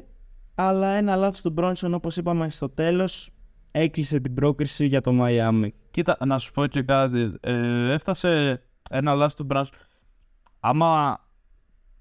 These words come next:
Speaker 2: το πέρανε αυτό το παιχνίδι οι Knicks, θα μιλούσαμε για το, το μέγα κλέψιμο της νίκης. Όχι κλέψιμο υπό την έννοια του, ε, τους έκλειψαν την νίκη μέσα από τα χέρια, αυτό εννοώ.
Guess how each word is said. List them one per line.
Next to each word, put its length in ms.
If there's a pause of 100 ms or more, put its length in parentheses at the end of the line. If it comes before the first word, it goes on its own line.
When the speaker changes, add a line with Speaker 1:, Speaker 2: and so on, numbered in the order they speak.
(260)
Speaker 2:
το 340
πέρανε 500
αυτό 180
το 100
παιχνίδι 640
οι 400
Knicks, 340 (360)
θα 260
μιλούσαμε 520
για 320
το, 460 (880)
το 120
μέγα 340
κλέψιμο 1000
της 160
νίκης. 400
Όχι 280
κλέψιμο 800
υπό 220
την 220
έννοια 580
του, 720 (400)
ε, 120
τους 240
έκλειψαν 440
την 180
νίκη 320
μέσα 200
από 100
τα 80
χέρια, 380
αυτό 200
εννοώ. 340